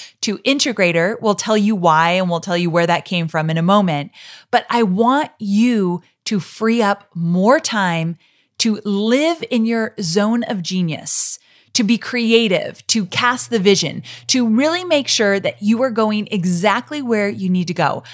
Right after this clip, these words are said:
I want you to look into the future versus stay in the weeds every single day in your business. If you're stressed out, if you're overwhelmed, if you never have time to get to the things in your business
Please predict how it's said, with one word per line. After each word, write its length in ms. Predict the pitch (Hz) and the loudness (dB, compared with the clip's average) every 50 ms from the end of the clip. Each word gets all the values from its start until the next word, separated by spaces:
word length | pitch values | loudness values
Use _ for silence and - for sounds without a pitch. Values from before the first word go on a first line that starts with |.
| - - - | -20 -8 -4
I 160 | - 214 220 | -2 0 0
want 320 | 233 247 254 254 - - | 0 0 0 -2 -2 -2
you 300 | 220 220 214 208 208 208 | 0 0 0 0 -2 -2
to 440 | 208 - - - 202 196 190 190 - - | -4 -4 -2 -2 0 0 -2 -2 -4 -6
look 320 | - 196 208 240 247 - | -2 0 0 0 0 0
into 260 | - - 220 226 226 | -2 -2 0 0 2
the 100 | 190 185 | 0 0
future 540 | 175 - 220 233 233 - - 339 359 381 370 - - - - _ | -2 -2 -2 -2 0 0 0 -2 -2 -2 -6 -10 -14 -20 -18 _
versus 500 | - 185 214 202 - - 208 196 175 - - - _ _ | 0 2 2 4 4 2 2 2 0 -2 -6 -10 _ _
stay 400 | - - - - - 220 220 240 | -4 -2 0 2 2 2 4 4
in 100 | 247 233 | 4 4
the 80 | 220 208 | 2 2
weeds 580 | 175 165 208 233 240 226 196 185 170 156 - - _ - | 2 0 0 2 2 2 0 0 -2 -2 -4 -4 _ 0
every 340 | 202 208 202 190 220 214 | 0 0 0 0 -2 -2
single 300 | 190 - - 202 196 196 | -2 -2 -4 -4 -4 -4
day 240 | 190 165 180 170 170 | -2 -2 -4 -4 -4
in 80 | 170 170 | -4 -4
your 100 | 170 170 | -4 -4
business. 560 | 165 175 160 - 160 - - 156 - - - - - - _ - - | -2 -4 -4 -4 -8 -10 -8 -6 -6 -6 -6 -8 -14 -20 _ -8 -6
If 120 | 185 165 | -4 -2
you're 120 | - 170 165 | -2 -2 -2
stressed 400 | - - - 170 160 160 - 262 | -2 -2 0 0 0 0 0 2
out, 320 | 277 294 294 285 - - - | 2 4 4 2 2 0 -4
if 140 | 180 - | -8 -4
you're 160 | - 160 - - | -4 -4 0 2
overwhelmed, 640 | - 254 240 269 277 254 247 233 233 240 226 220 214 - | 2 2 4 2 2 2 2 4 4 2 2 0 -4 -6
if 120 | 170 - | -10 -8
you 120 | 175 180 175 | -4 -2 0
never 460 | 175 190 214 262 311 320 320 330 - | 0 2 2 2 2 2 2 2 0
have 200 | - - - 240 | 0 -2 -4 -4
time 300 | - - 208 202 208 202 | -4 -4 -4 -2 -2 -4
to 100 | - 233 | -4 -6
get 240 | - 147 214 226 - | -2 -2 -2 -2 -2
to 100 | 269 269 | -4 -6
the 120 | 226 269 | -6 -6
things 280 | 226 - 226 202 196 180 | -6 -4 -2 -2 -2 -2
in 100 | 208 202 | -2 -2
your 120 | 202 190 | -2 -2
business 460 | 165 190 165 - 180 175 170 - - | -2 -2 -4 -4 -2 -4 -4 -4 -4